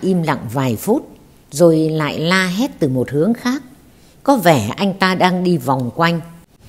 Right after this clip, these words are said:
Thỉnh thoảng có một tiếng súng và thêm nhiều tiếng la hét. Giờ trời đã tối, bởi tôi đã biết thái độ chiến đấu của quân lực Việt Nam Cộng Hòa vào ban đêm,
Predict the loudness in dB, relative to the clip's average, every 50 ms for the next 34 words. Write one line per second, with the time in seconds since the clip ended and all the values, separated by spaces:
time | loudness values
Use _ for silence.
0 | -20 -20 -20 -2 0 2 2 2 0 -2 0 0 0 0 -2 -4 0 2 2 4
1 | 4 2 2 2 2 2 2 2 2 2 2 2 2 0 -4 -6 -10 -20 -20 -20
2 | -20 -10 -4 -2 0 0 0 -2 -2 -2 0 0 2 2 2 2 4 4 4 2
3 | 0 0 0 0 2 2 0 0 0 -2 -2 -4 -4 -4 -4 -4 -6 -12 -20 -20
4 | -20 -20 -20 -20 -20 _ _ -20 -20 -20 -20 -20 -20 -20 -20 -12 -2 2 4 4
5 | 4 4 2 2 2 2 2 4 4 4 2 2 0 0 -2 0 2 2 4 4
6 | 2 0 -2 -4 -10 -20 -20 -20 -20 -20 -18 -4 0 4 4 6 6 4 2 2
7 | 2 4 4 4 4 2 0 0 0 0 2 2 0 0 -4 -8 -20 -20 -16 -6
8 | -2 -2 0 0 2 2 4 2 2 0 -2 0 0 2 4 4 4 4 4 2
9 | 0 -2 -2 -2 -2 0 2 4 4 4 2 0 -2 -2 -2 0 0 0 0 0
10 | -2 -2 -2 0 0 0 0 -2 -4 -4 -2 0 0 0 -2 -4 -8 -12 -16 -10
11 | -4 -2 -2 0 -2 -2 -4 -2 -2 -2 -2 0 2 2 2 2 2